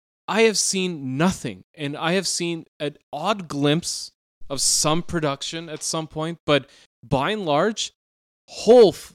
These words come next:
like, completely disappointing. Completely. And the amount of money we're giving this guy,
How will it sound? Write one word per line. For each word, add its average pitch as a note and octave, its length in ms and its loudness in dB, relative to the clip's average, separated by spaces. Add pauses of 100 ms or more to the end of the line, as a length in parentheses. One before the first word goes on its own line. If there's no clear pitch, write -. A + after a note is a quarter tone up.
(120)
like, D#3+ 240 -4 (380)
completely G#3+ 800 0
disappointing. B2+ 640 -8 (520)
Completely. G#3 720 2 (380)
And F3+ 260 -2 (360)
the E3 140 0
amount G3 280 2
of F#3+ 80 2
money A3+ 280 2
we're F#3+ 140 2
giving A3+ 300 -2
this E3+ 180 0
guy, D#3+ 380 0